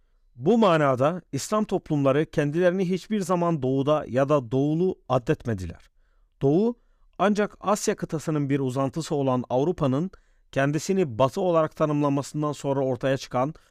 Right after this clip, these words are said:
kurgusal ve işlevsel bir tanım. Mekan algısı Avrupa merkezci hale geldikçe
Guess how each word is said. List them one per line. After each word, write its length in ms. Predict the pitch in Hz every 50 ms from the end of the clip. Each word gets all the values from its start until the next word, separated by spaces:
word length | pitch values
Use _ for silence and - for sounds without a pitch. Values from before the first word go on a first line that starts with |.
| _ _ _ _
kurgusal 500 | - 160 147 135 139 151 - 180 175 180
ve 120 | 180 175 160
işlevsel 540 | 135 - - 151 143 - - 156 143 123 120
bir 100 | 120 107
tanım. 340 | - 98 95 95 90 82 - _ _ _ _ _ _ _ _ _ _ _ _
Mekan 340 | - 147 156 - 208 233 240
algısı 560 | 220 180 165 151 143 139 - - 175 208 226 - _ _ _ _ _ _
Avrupa 460 | 127 143 165 190 196 165 175 170 143
merkezci 600 | 113 110 117 131 135 123 - 151 143 117 110 139 135
hale 340 | 113 123 123 127 120 117
geldikçe 560 | 104 113 110 113 135 165 160 - 185 180 170